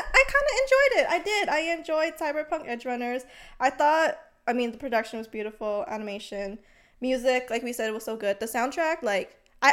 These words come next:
added a song to, like, my own personal playlist. I usually don't do that, but I was like, "It's so good. Like, I wanna add it to my regular playlist."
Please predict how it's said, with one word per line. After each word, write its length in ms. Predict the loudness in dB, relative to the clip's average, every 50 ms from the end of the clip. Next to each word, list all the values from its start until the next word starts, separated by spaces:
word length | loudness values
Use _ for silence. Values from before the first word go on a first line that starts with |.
| 6
added 380 | 6 6 6 6 6 4 2 2
a 60 | 2 0
song 400 | 2 2 2 4 2 2 0 -2
to, 100 | -2 0
like, 180 | 2 2 2 2
my 180 | 0 -2 -2 0
own 240 | 0 0 0 0 0
personal 400 | -2 -6 -8 -6 -8 -8 -8 -8
playlist. 360 | -6 -4 -2 -2 -2 -2 -4 0 0
I 60 | 2
usually 260 | 4 4 4 4 4
don't 160 | 2 2 2 0
do 140 | 0 2
that, 320 | 4 4 4 4 4 2 0
but 100 | 2 2
I 40 | 2
was 80 | 4
like, 100 | 2 2 2
"It's 160 | 0 0 2
so 220 | 2 2 2 2
good. 220 | 2 0 0 0 2
Like, 120 | 0 0
I 60 | 0 0
wanna 240 | 0 -2 -2 -4
add 200 | -6 -6 -6 -6
it 140 | -6 -8 -8 -8
to 80 | -8
my 120 | -6 -4 -2
regular 380 | -2 -2 -2 0 0 -2 -2
playlist." 600 | -2 -2 -2 -2 -2 -2 -2 -4 -4 -6 -8 -14